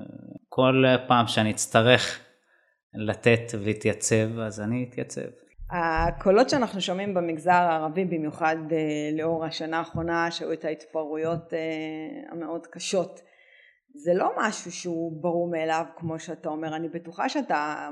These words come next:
Speaker 2: מודע וער לזה שיש, אה, קולות שונים.
Speaker 1: אני אגיד לך מה,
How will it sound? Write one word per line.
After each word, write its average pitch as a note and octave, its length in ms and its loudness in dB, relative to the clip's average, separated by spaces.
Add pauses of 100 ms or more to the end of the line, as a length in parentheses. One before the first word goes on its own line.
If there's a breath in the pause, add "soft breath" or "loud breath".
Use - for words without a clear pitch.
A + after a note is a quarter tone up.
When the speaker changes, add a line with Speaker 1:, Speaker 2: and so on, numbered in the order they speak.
Speaker 2:
מודע F3+ 480 0 (120)
וער E3 360 -4
לזה E3 240 -6
שיש, D#3+ 420 -8
אה, E3 180 -8
קולות E3+ 360 -8
שונים. F3 600 -6 (440)
Speaker 1:
אני C3+ 140 0
אגיד D3+ 160 2
לך C3 200 -2
מה, G2+ 140 -8